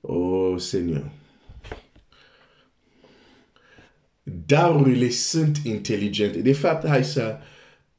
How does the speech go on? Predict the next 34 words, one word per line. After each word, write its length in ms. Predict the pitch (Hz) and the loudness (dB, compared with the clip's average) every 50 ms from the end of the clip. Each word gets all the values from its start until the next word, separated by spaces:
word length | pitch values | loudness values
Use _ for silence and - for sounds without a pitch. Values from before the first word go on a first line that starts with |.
| _ _ - | _ _ 0
Hai 180 | 123 135 143 147 | 2 4 4 4
să 340 | 147 - 147 120 110 107 101 | 2 0 2 2 2 2 2
vorbesc 440 | 113 113 107 104 107 120 123 120 117 | 2 2 2 2 2 2 2 2 0
de 140 | 113 107 104 | -2 -2 -2
cel 680 | - - - 151 147 147 151 156 151 156 - - - - - - - _ _ _ _ _ _ _ _ _ _ _ _ _ _ _ _ _ _ _ _ _ _ | -2 -2 2 4 4 6 4 4 2 0 -2 -4 -10 -14 -20 -20 -20 _ _ _ _ _ _ _ _ _ _ _ _ _ _ _ _ _ _ _ _ _ _
Dumnezeu 480 | 107 107 131 127 131 131 123 143 156 | 0 2 4 6 6 6 6 6 4
a 60 | 139 | 4
dat 260 | 120 131 127 127 127 - | 4 4 4 2 2 2
pe 60 | 120 | 0
Iisus 340 | 107 104 - - 117 110 - | 0 0 0 -2 -4 -4 -4
Hristos, 480 | - 101 95 - - 123 139 147 147 | -6 -6 -6 -4 0 0 0 0 2
cel 200 | - 147 131 127 | 4 4 4 4
mai 160 | 120 110 107 | 4 2 2
mare 300 | 107 110 113 110 101 98 | 2 2 2 0 0 0
dar, 420 | 90 80 101 107 120 135 147 147 147 - - - - - - 123 | -2 0 0 0 0 0 -4 -4 -6 -10 -14 -18 -18 -14 0 2
dar 160 | 131 131 - - | 2 2 4 4
acest 480 | 131 135 - - - 185 170 156 120 | 2 2 2 4 4 4 4 4 2
dar, 240 | 143 135 151 156 156 | 2 2 2 2 0
Domnul 260 | 123 110 143 156 147 | 4 4 6 6 6
Iisus 280 | 135 - - 143 139 - | 6 4 4 0 0 0
Hristos, 640 | - 113 - - 147 147 147 - - - - - - _ _ _ _ _ _ _ _ | -2 -6 -2 0 0 0 0 -2 -6 -10 -12 -18 -20 _ _ _ _ _ _ _ _
ne-a 260 | - 120 127 127 135 | -2 2 4 4 4
dat 280 | 131 - - 180 180 180 | 2 2 2 2 2 2
și 320 | - - - 160 147 139 | 2 -2 0 2 4 6
El, 360 | 131 117 107 104 117 - - - | 6 6 4 0 -2 -4 -8 -12
sau 320 | - - - 117 110 101 - | -12 -6 -2 -2 -2 -2 -2
s-a 180 | - - 107 | -2 -2 0
dus 240 | 107 123 147 151 147 | 2 2 0 0 0
la 120 | 131 117 | 0 -2
Tată, 280 | 113 - 131 131 127 131 | 0 0 0 0 0 -2
că 140 | 117 - 160 | -4 -4 -4
Tatăl 380 | - - 143 135 - 135 113 | -2 0 -2 0 0 -2 -4
s-a 160 | 107 - 110 101 | -2 -2 -4 -4
trimit 560 | 104 - 120 117 113 123 123 123 - 101 | -2 -2 -2 0 0 0 -2 -4 -6 -10